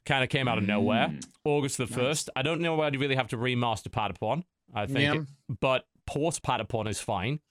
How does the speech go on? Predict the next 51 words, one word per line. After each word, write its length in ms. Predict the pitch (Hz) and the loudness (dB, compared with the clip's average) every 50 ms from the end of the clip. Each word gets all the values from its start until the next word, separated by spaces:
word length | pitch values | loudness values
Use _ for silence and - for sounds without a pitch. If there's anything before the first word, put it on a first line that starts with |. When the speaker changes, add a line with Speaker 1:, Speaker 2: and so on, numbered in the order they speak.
| _ _ _ _ _ | _ _ _ _ _
Speaker 1:
'cause 160 | - 131 107 98 | -6 -4 -2 -2
it 120 | 120 - | -2 0
was 140 | 117 117 101 110 | 0 0 0 0
on 240 | 107 104 104 98 | 0 0 -2 -4
P 180 | - - 120 107 | -4 -2 -2 -2
S 160 | 92 - - | -2 -2 -4
P, 380 | - - 101 92 104 131 147 - _ _ _ _ _ _ _ _ | -4 -4 -2 -2 0 -2 -2 -4 _ _ _ _ _ _ _ _
so 200 | - - 139 110 | -6 -4 -2 -2
bringing 200 | 95 117 113 110 | 0 0 0 0
it 80 | 104 - | 0 -2
to 60 | - | -2
P 100 | - 113 | -2 -2
S 140 | 101 95 - | -2 -2 -2
four 360 | - 120 110 107 104 101 98 98 | -4 -2 0 0 2 2 0 0
is 100 | 95 - | 0 -2
kinda 180 | - 107 104 | -2 -2 -2
great. 280 | 92 104 110 117 123 - | -2 0 0 0 0 -2
So 60 | - 117 | -4 -2
people 80 | 123 127 | 0 2
are 40 | |
like, 100 | 131 139 | 2 2
"Well, 100 | 147 170 | 2 2
why 100 | 190 214 226 | 2 2 2
do 40 | 233 | 2
you 60 | 226 | 0
put 160 | - 247 233 | 0 0 0
it 40 | 233 | 0
on 120 | 226 202 | 0 0
Vita?" 280 | 208 247 233 180 139 113 | -2 0 0 0 0 2
Well, 180 | 110 143 170 | 2 2 2
I 20 | 170 | 2
don't, 320 | 175 180 165 - - - | 2 2 0 0 -2 -4
I 80 | - 139 | -2 -2
mean, 100 | 147 143 | 0 0
it's 100 | 131 - | 0 0
already 200 | 143 143 135 143 | 0 2 2 2
on 160 | 151 160 131 | 0 0 0
Vita. 260 | 101 98 90 87 87 87 | 0 -2 -2 0 0 -2
It's 280 | 95 98 - - - | -2 -2 -4 -4 -2
on 260 | 117 107 107 104 98 | -2 0 0 -2 -2
P 160 | - 123 113 107 | -2 0 0 0
S 80 | - | -2
P 140 | - - 110 | -2 -2 -2
Digital. 360 | 101 127 113 101 - 92 87 | -2 -2 -4 -4 -4 -4 -4
You 60 | 87 | -2
can 80 | 87 98 | -2 -2
just 140 | 98 - - | -4 -4 -4
play 160 | - 104 101 | -4 -2 0
it 20 | |
that 180 | 101 104 104 - | 0 0 0 -2
way. 200 | 95 87 85 - | -2 -2 -4 -4